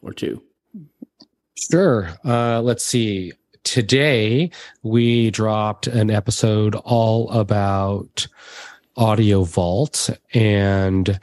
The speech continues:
Speaker 2: their website, what they do, which is, for those people who don't know, it is, um, all audio, but it's old movies and television shows, everything from the seventies all the way up until the current,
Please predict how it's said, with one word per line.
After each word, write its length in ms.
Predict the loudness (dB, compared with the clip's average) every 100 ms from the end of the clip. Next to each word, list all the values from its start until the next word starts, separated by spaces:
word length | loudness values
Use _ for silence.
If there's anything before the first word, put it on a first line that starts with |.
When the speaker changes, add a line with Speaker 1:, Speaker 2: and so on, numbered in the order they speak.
| -12 -20 -4
Speaker 2:
their 260 | 0 2 2
website, 480 | 2 0 -2 -2
what 200 | 0 0
they 100 | 0
do, 580 | 0 2 2 2 0 -4 -8 -20 -20 -20 _ _
which 300 | -2 0 0
is, 480 | -2 0 2 0 -2
for 200 | -2 -2
those 280 | 0 0 -2
people 280 | -2 -2 0
who 100 | 0
don't 240 | 0 0
know, 380 | 0 0 -2 -2
it 400 | -2 -2 -2 -2
is, 580 | 0 0 0 0 -2 -2
um, 580 | -2 0 -2 -2 -4 -8 -16 -20 -20 -10 0
all 260 | 2 2
audio, 640 | 2 2 4 2 2 0
but 180 | 0 -2
it's 180 | 0 -4 0
old 320 | 2 4 4
movies 280 | 2 2 2
and 120 | 0
television 400 | -2 -2 0 -2
shows, 400 | 0 0 0 0
everything 340 | 0 0 -2 -4
from 200 | -2 -4
the 60 |
seventies 520 | -2 0 2 2 2 2
all 120 | 0
the 80 | 0
way 240 | 0 0
up 200 | -2 -2
until 340 | -2 0 0
the 80 | -2
current, 640 | -2 0 0 2 0 -2